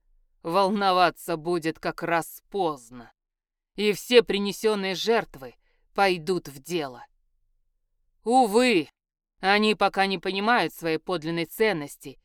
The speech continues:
и все лезут под заклинание или клинок. Медом им, что ли, намазано? Зачем так торопиться? Небо догорело в черный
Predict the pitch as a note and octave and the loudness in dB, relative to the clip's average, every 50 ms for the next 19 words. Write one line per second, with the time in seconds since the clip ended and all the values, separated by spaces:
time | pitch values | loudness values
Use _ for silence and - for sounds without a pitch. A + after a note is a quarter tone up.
0 | _ _ - G#3+ A3 G#3 - - - B3 A#3 G#3+ F#3+ G#3 A#3 A3 F3+ F#3 D#3+ - | _ _ -2 -2 -2 -2 -2 0 2 4 4 4 6 4 4 4 2 -4 -6 -6
1 | G3+ F3+ E3 D#3+ F#3+ - G3 F#3+ F#3+ F#3 F#3+ G3 G3 F#3+ F3+ F3+ F#3 - - G3+ | -8 -8 -6 -6 -8 -6 -4 -4 -4 -2 -2 -2 -2 -2 -4 -6 -6 -6 -6 -4
2 | F#3 F3+ F3 - - G3 F#3+ G3 G3+ G3+ F#3+ D#3+ C3 - - - _ _ _ _ | -4 -4 -4 -6 -8 -6 -4 -2 -2 -2 -2 -4 -4 -6 -10 -20 _ _ _ _
3 | _ _ _ _ - - C3+ C3+ C3+ C3+ C#3+ D#3+ D#3 F#3 F3+ F3+ F#3 F3 - - | _ _ _ _ -18 -16 -14 -12 -8 -6 -6 -4 -2 -2 -2 -2 -4 -6 -8 -8
4 | - - F3+ F3 E3 D#3 - _ - E3+ F3 F#3+ G3 F#3+ F3+ F3 F3 F3 E3 - | -8 -6 -6 -4 -4 -6 -8 _ -8 -6 -2 0 0 0 2 2 2 0 0 -2
5 | E3+ E3 E3 D3+ - _ _ _ _ _ _ _ _ _ - - C#3+ C#3 D#3 F3+ | -6 -6 -6 -8 -10 _ _ _ _ _ _ _ _ _ -16 -16 -10 -6 -4 -4
6 | G#3 - - C#4+ C#4+ G#3+ D#3+ - - - - D3+ D#3 E3+ E3+ - A#3+ G3+ - - | -4 -4 -4 -2 -2 -2 -2 -6 -12 -16 -8 -4 -4 -4 -2 -2 -4 -4 -4 -6
7 | - - C#3+ - _ _ _ _ _ _ _ _ _ _ _ _ _ _ _ _ | -14 -20 -20 -20 _ _ _ _ _ _ _ _ _ _ _ _ _ _ _ _
8 | _ _ _ _ _ _ _ _ _ _ _ _ _ _ _ - F3+ G3 G#3 A#3 | _ _ _ _ _ _ _ _ _ _ _ _ _ _ _ -10 -6 -2 0 2
9 | C4+ C#4 A3+ G#3 A#3 A3+ F3+ G#3+ G3+ F#3 G3 G3 G3 G3+ G#3 G#3 G3 F#3 - - | 2 2 2 0 -2 -2 0 -2 -2 -2 -2 -2 0 0 -2 -2 -4 -6 -6 -8
10 | - - G#3 G#3 G3 F3+ G3 F#3+ G3 | -8 -6 -4 -4 -4 -6 -6 -8 -10